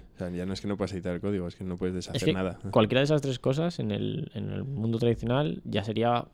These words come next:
Speaker 2: complicado. Imagínate que unas transferencias no pueden ser, ser deshechas, pero es que sumado a las otras dos, tienes un cóctel. <laughs>
Speaker 1: Tienes un cóctel chulo, chulo. Un cóctel,
Speaker 2: Sí.
Speaker 1: un cóctel que generas marcagadas.
Speaker 2: Exacto.
Speaker 1: <laughs> Que lo hubieras oído suficiente como para que
Speaker 2: ¿Cómo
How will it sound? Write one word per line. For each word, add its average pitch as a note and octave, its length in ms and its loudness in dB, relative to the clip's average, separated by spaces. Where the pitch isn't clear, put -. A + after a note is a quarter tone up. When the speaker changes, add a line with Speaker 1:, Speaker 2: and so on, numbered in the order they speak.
Speaker 2:
complicado. - 420 -6
Imagínate G#2+ 340 -6
que A2 180 -2
unas G#2+ 160 -4
transferencias A#2 340 -2
no A2+ 100 -2
pueden G#2 320 -2
ser, A2+ 340 -6
ser G#2+ 200 -8
deshechas, - 260 -10
pero G#2+ 120 -8
es - 60 -10
que - 180 -2
sumado G2+ 280 -4
a A#2 60 -2
las B2 100 -4
otras A2+ 280 -4
dos, A#2+ 280 -6
tienes - 180 -6
un G#2 100 -4
cóctel. G2 720 -2
<laughs> - 360 -20
Speaker 1:
Tienes - 180 -6
un F#2 100 -6
cóctel G#2 540 -2
chulo, G#2+ 260 0
chulo. A2+ 300 -2
Un G2+ 80 -8
cóctel, B2 400 0
Speaker 2:
Sí. - 180 -4
Speaker 1:
un G2+ 120 -8
cóctel B2+ 560 0
que G#2+ 340 -2
generas A2+ 680 -4
marcagadas. F#2+ 840 -6
Speaker 2:
Exacto. - 300 -8
Speaker 1:
<laughs> - 580 -4
Que A#2+ 100 2
lo A#2 40 4
hubieras G#2 300 4
oído B2 180 10
suficiente A#2+ 420 4
como A#2+ 160 4
para G#2+ 140 4
que F#2 80 -2
Speaker 2:
¿Cómo F2 80 -6